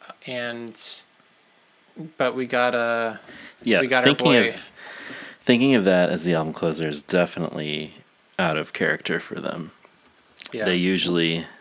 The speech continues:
Speaker 2: as we've talked about, end on kinda like a soaring or coming down note, and this is not that.
Speaker 1: But we got Seth Roberts back from, uh, the, the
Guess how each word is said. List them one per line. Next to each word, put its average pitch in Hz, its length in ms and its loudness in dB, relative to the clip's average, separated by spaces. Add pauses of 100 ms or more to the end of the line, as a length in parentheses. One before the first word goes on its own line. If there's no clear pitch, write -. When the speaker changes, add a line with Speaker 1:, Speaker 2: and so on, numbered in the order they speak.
(280)
Speaker 2:
as - 220 -2
we've - 120 -2
talked - 280 -4
about, 82 180 -6
end 82 200 -4
on 82 140 -6
kinda 82 220 -6
like 80 180 -8
a 87 80 -8
soaring 101 680 0
or 82 80 0
coming 170 360 -6
down 170 640 -4 (680)
note, 85 580 0
and 87 180 -4
this - 440 -4
is - 320 -4
not 76 240 -4
that. 76 240 -4 (1120)
Speaker 1:
But 139 180 0
we 135 140 -6
got 135 320 -2 (540)
Seth - 360 -2
Roberts 143 420 2
back 113 480 -2 (500)
from, 113 460 -4
uh, 107 580 -2 (140)
the, 113 580 -8 (320)
the 110 460 -6